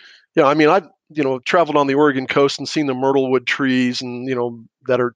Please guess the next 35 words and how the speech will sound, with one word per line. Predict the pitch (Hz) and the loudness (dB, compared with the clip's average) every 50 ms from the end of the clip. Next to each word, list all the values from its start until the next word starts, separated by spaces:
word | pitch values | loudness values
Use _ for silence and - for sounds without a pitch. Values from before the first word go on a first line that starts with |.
| _ - | _ -4
shaped | - - - 147 139 - - - | 0 2 2 2 2 0 -2 -2
by | - 139 127 | 0 0 2
the | 120 123 123 | 2 2 2
ocean | 127 131 - - - 123 120 117 113 107 | 2 2 0 -2 -4 -4 -8 -10 -12 -8
winds | 120 131 127 127 127 127 123 - | -4 -2 -2 -2 -2 -4 -6 -8
and | 127 120 113 | -10 -10 -6
breezes. | 127 131 131 131 117 120 117 - - - - - - - - - - - - - - - | -2 -2 0 0 -2 -4 -6 -8 -10 -14 -16 -16 -14 -14 -12 -12 -12 -12 -14 -16 -6 -4
And | - 160 | 0 2
I | 160 156 | 2 2
go, | 135 143 143 127 - - - | 2 2 2 2 0 -4 -8
uh, | - - - _ _ _ _ _ _ - | -12 -14 -14 _ _ _ _ _ _ -10
I | - - | -10 -10
go, | 78 - - _ - | -10 -14 -20 _ -8
"Wow." | 147 208 233 - - - - - - - - - | -6 -4 -4 -4 -6 -10 -16 -18 -18 -18 -8 -4
And | - 170 156 | -2 0 0
the | 151 | 2
guy | 135 165 208 247 233 | 2 2 2 2 2
driving, | 135 143 160 190 196 156 120 117 117 117 - _ - 117 _ _ _ | 2 2 4 4 2 2 0 -4 -6 -8 -12 _ -20 -20 _ _ _
who | - - | -12 -12
had | 143 123 120 | -12 -6 -2
been | 156 165 156 | 0 2 4
there | 143 139 135 127 123 | 4 4 6 4 4
a, | 120 - 139 123 | 2 0 -4 -8
a | |
little | 101 120 135 139 147 147 | -8 -6 -2 0 2 2
bit | 131 135 | 2 2
longer, | 135 143 139 | 2 2 2
he | 131 | 0
says, | - 123 120 - - - - - - - - _ | -2 -6 -8 -10 -14 -18 -20 -20 -20 -20 -6 _
"Yeah, | 175 185 147 | 2 4 4
they're | 135 165 175 | 4 4 2
digging | - - 262 285 302 277 240 | 2 2 0 2 2 2 0
up | 233 - _ | 0 0 _
the | - 147 | -2 -2
roots | 131 127 143 190 226 202 - - - - - - | -2 0 0 0 0 -2 -4 -6 -6 -6 -6 -8